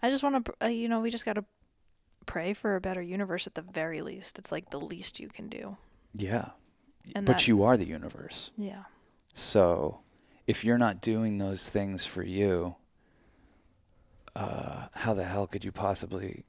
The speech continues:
Speaker 2: cast any kind of larger spell on anything? Does that make sense?
Speaker 1: It does. It makes sense to me. Yeah, you gotta start at home, you know?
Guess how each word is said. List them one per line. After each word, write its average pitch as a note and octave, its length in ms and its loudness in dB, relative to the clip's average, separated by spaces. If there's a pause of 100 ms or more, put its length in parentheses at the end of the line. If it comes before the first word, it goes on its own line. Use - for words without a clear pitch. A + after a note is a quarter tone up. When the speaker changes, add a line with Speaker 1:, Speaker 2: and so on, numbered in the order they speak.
Speaker 2:
cast G#2 280 0
any F#2 160 -2
kind G2 220 -6
of - 80 -12
larger G2 400 2
spell - 460 -6 (200)
on - 180 -8
anything? - 540 -10 (2000)
Does - 100 -8
that B2 120 -6
make A2 120 -8
sense? A2 340 -10 (500)
Speaker 1:
It B3+ 160 -2
does. A#3+ 200 -2
It A#3 180 -4
makes A3 200 -2
sense A#3 240 -2
to G#3+ 80 -8
me. G#3+ 280 -4 (1040)
Yeah, A3 160 0
you G#3 80 0
gotta G3+ 160 0
start G3 260 -2
at F#3+ 60 -6
home, A3 500 0
you G#3+ 100 -4
know? F#3+ 280 -4